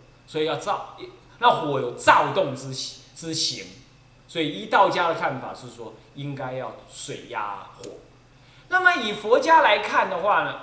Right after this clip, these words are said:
<clears throat> 是因为人类啊，极大部分右手为主，那所以说右手确实比较容易躁。那容易躁的话呢，所以说，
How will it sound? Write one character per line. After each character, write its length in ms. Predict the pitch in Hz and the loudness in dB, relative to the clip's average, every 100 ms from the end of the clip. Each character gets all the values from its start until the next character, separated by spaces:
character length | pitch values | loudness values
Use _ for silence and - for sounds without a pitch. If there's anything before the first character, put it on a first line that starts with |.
| - | -12
<clears throat> 680 | 160 131 - - - - - | -12 -12 -16 -20 -20 -20 -14
是 160 | - 277 | -6 -2
因 120 | 277 | 2
为 280 | 226 - - | 2 0 -4
人 320 | 175 170 208 | 2 2 4
类 220 | 285 247 190 | 4 4 2
啊， 100 | 120 | -2
极 180 | - 185 | -8 -2
大 240 | 277 196 | 0 0
部 200 | 185 196 | -2 -8
分 320 | 202 165 135 | -6 -8 -6
右 220 | 247 - | -2 -2
手 240 | 135 123 98 | -2 -6 -10
为 180 | 107 135 | -8 -10
主， 200 | 135 117 | -10 -10
那 120 | 156 160 | -6 -6
所 320 | - - 165 | -6 -8 -6
以 80 | 139 | -6
说 100 | - | -6
右 260 | 254 185 | -4 -2
手 200 | 139 117 | -4 -8
确 160 | - 165 | -10 -8
实 120 | 139 | -8
比 100 | - | -10
较 100 | 107 | -12
容 160 | 110 113 | -14 -14
易 80 | 123 | -10
躁。 440 | - 185 - - - - - - | -6 -6 -8 -18 -20 -20 -20 -2
那 100 | 233 | 2
容 240 | 226 240 | 4 4
易 280 | 320 277 220 | 4 -2 -4
躁 680 | - 330 226 - - - - - - _ _ _ _ _ _ _ _ | 2 6 6 6 -2 -10 -16 -20 -20 _ _ _ _ _ _ _ _
的 140 | 160 175 | -4 2
话 260 | 240 208 | 6 6
呢， 280 | 170 156 - - - | 6 2 -4 -10 -16
所 200 | - 165 | -10 -4
以 180 | 180 135 | -4 -4
说， 560 | 127 151 143 139 - | -4 0 0 0 -10